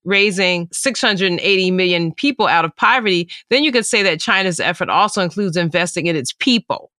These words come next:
you know, as part of the infrastructure investment. So even people in mainstream media, like we played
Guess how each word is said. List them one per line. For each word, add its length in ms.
you 120
know, 60
as 200
part 260
of 120
the 120
infrastructure 640
investment. 600
So 420
even 300
people 300
in 140
mainstream 520
media, 580
like 140
we 120
played 460